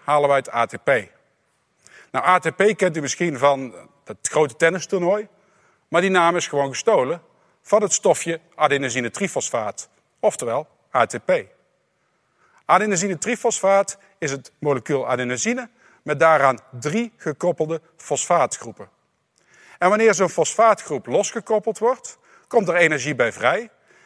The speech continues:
En die energie kunnen we gebruiken om die eiwitstructuren over elkaar heen te laten glijden. Nou, A T P hebben wij continu nodig. Dus we maken A T P aan. En dat doen we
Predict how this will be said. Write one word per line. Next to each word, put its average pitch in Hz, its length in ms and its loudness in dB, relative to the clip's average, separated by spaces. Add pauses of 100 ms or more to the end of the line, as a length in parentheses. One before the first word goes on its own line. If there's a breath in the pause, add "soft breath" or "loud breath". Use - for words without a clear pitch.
En 240 140 0
die 240 160 2
energie 147 300 0
kunnen 139 200 -2
we 120 60 -6
gebruiken 131 540 2 (300 soft breath)
om 214 180 -2
die 160 220 -6
eiwitstructuren 131 760 -4
over 127 180 -6
elkaar 127 260 -4
heen 139 160 -2
te 160 80 -18
laten 123 240 -12
glijden. 107 380 -12 (1400 soft breath)
Nou, 123 180 -4 (220)
A 185 100 6
T 180 180 -4
P - 20 0
hebben 170 380 2
wij 151 220 4
continu 131 400 -4
nodig. 131 540 0 (500 soft breath)
Dus 190 200 0
we 208 100 0
maken 165 380 4
A 135 160 2
T - 180 -8
P - 60 0 (320)
aan. 151 380 0 (560 soft breath)
En 190 120 2
dat 175 160 2
doen 240 200 0
we 196 200 0